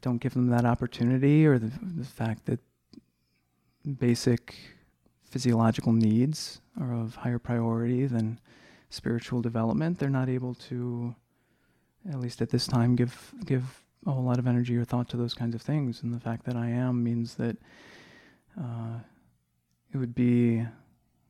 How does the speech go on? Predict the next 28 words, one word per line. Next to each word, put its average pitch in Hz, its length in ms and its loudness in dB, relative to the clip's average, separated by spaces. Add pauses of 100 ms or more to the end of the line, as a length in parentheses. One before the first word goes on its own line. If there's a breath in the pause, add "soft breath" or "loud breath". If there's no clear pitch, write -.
(680)
unfortunate 135 500 2
not 117 180 4
to 117 80 0
take 117 160 -2
advantage 120 400 2
of 113 80 -2
that. 113 220 -4 (840)
In 131 80 -6
a 123 60 -4
way, 120 160 -4
it 120 60 -2
would 117 120 -4
be 120 100 -6
kind 120 200 -4
of 117 80 -4
selfish 120 420 -4
to 120 220 -2 (120)
not 117 180 -4
take - 180 -6
advantage 120 420 -2
of 123 140 -10
that 117 240 -4 (180)
in 139 160 -6
the 123 80 -10
service 123 380 -10
of 123 100 -6
others. 123 440 -4 (640 loud breath)
Um, 120 340 -2